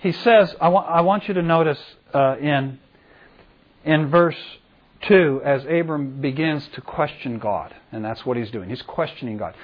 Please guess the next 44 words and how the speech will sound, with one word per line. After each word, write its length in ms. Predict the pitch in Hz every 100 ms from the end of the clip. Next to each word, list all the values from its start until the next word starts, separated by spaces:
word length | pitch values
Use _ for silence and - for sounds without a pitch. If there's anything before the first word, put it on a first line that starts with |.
| -
He's 120 | - 185
not 220 | 220 190
questioning 480 | - 196 - 170 151
God 300 | 143 147 139
in 140 | 127
the 60 | 120
sense 260 | - 135
that 100 | -
he's 160 | 120 107
saying, 400 | - 135 120 131 - _ _ _ _ -
"God, 220 | 139 135
I, 140 | 127 123
I 140 | - 123
doubt 440 | 120 135 147 -
you. 160 | 107 107
I 120 | 117
don't 280 | 123 143 147
think 220 | 160 147
you're 140 | 120 98
faithful." 440 | - 156 156 104 92 - -
He's 160 | 156 -
questioning 540 | - 196 202 170 139
God 260 | 127 123 123
in 140 | 127
the 80 | 123
sense 340 | - 139 131
of, 220 | 135 120 117 _ - - _ 139
"God, 180 | 143
I 80 | 139
don't 160 | 139 139
understand 640 | 127 107 - 143 143 127
this. 180 | 87 -
I, 160 | 113 135
I 140 | 127 143
need 220 | 156 143
some 140 | -
help 340 | 101 - 127 -
here. 240 | 104 73 -
I 120 | 127
need 160 | 139 120
some 140 | 131
explanation 720 | 117 - - 107 110 110 110
here, 160 | 101 -
God." 260 | - -